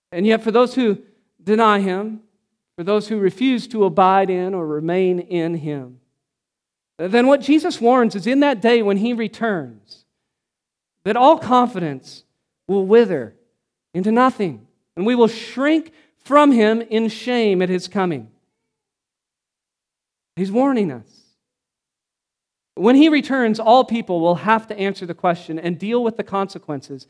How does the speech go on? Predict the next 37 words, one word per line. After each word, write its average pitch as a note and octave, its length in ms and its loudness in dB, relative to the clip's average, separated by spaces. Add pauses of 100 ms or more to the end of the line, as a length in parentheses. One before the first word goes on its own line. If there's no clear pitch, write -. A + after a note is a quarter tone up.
(340)
of D#3 100 -6
how G3+ 200 2
they G#3+ 160 0
have G3 180 -2
responded G3+ 760 -2 (220)
to F#3+ 100 -12
the F3 80 -6
Son F3+ 240 -4
of D#3 140 -4
God, C3 320 -4 (120)
the E3 100 -6
gospel F#3 680 0 (240)
of D#3+ 120 -6
Jesus E3+ 360 -8
Christ. D#3+ 500 -4 (440)
Nobody C#4+ 360 4
will G#3+ 160 4
hide. F3+ 540 2
Nobody A#3 340 0
will G#3 180 2
miss G3+ 400 0
this. C#3 320 -8
Revelation G3 640 0
one F3+ 180 -2
seven F3+ 360 -2
says E3+ 180 -8
he E3+ 80 -14
comes A3+ 320 -2
with F#3 120 -10
the D#3 60 -10
clouds, F#3 480 4 (240)
and F#3+ 140 2
every A3+ 300 4
eye F#3+ 260 6
will D#3+ 120 -2
see A#3 320 -4
him. C#3 300 -8